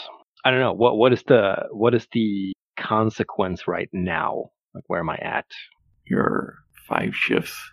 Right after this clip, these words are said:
Speaker 2: away. Jump out the, the window. You're running over towards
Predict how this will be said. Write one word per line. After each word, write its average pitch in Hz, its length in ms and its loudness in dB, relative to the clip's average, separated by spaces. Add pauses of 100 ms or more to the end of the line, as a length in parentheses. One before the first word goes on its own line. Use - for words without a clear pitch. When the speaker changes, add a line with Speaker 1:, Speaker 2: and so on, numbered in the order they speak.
(240)
Speaker 2:
away. - 600 0 (280)
Jump - 280 0
out - 260 0
the, - 420 -2 (420)
the - 60 0
window. 107 680 6 (440)
You're - 240 4
running 107 380 8
over 98 420 4 (440)
towards - 440 2